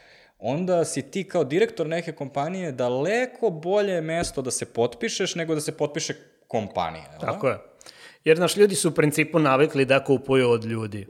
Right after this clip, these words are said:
Speaker 2: I ako ti u principu negde imaš taj logo koji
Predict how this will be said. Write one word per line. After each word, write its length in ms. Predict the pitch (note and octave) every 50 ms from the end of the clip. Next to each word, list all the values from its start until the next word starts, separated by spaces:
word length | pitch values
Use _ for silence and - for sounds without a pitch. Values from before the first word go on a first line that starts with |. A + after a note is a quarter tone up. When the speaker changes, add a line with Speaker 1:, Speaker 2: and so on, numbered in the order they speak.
| - - -
Speaker 2:
I 220 | C#3+ E3+ F3 D#3
ako 220 | D#3 D#3+ - D#3
ti 200 | D3 - D3+ D3
u 120 | D3 C#3 C#3+
principu 500 | C#3+ C3 C3 B2+ - C#3 A#2 - D3 C#3
negde 360 | C3 B2+ C3 B2+ A#2 B2 B2
imaš 280 | B2+ B2 B2 A#2+ - -
taj 160 | C3 B2 A#2+
logo 320 | A#2+ A#2 A#2+ A2 A#2+ A#2
koji 500 | - - A#2+ A#2 A#2 A#2+ A#2+ A2+ G#2 -